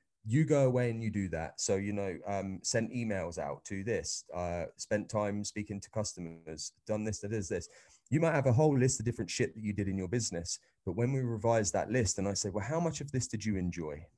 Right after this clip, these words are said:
You go, "Mm, well, I didn't really like sending that email campaign. That's not really something that I like doing." Great. Well, then guess what? We can either eliminate that or we can reduce it or you can outsource it, delegate it, right? You don't have to do it.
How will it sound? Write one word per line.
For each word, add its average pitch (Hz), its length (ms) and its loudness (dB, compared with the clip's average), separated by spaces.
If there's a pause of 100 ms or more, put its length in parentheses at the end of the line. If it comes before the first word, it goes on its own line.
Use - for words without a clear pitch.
(1300)
You 95 120 -6
go, 95 180 2
"Mm, 127 480 4 (100)
well, 107 180 4
I 95 40 0
didn't 104 200 0
really 107 140 0
like 110 200 4
sending 101 260 2
that 95 160 0
email 98 300 2
campaign. 87 480 -4
That's 95 160 -6
not 101 120 -2
really 92 280 -2
something 87 300 -4
that 71 80 -6
I 76 40 -4
like 92 260 -2
doing." 92 300 0 (640)
Great. 92 480 0
Well, 98 100 -2
then 98 180 2
guess 95 280 0
what? 92 200 2
We 98 100 -8
can 95 180 -4
either 87 260 -2
eliminate 101 540 0
that 143 240 -2 (340)
or 95 80 0
we 101 140 2
can 113 200 2
reduce 110 460 2
it 107 220 4
or 101 100 -2
you 95 140 -4
can 107 160 -2 (100)
outsource 90 560 -4
it, 76 140 -6 (400)
delegate 85 460 0
it, 71 200 -8
right? 95 260 0 (440)
You 104 100 2
don't 110 220 2
have 113 260 -2
to 107 80 0
do 98 220 4
it. 71 180 -2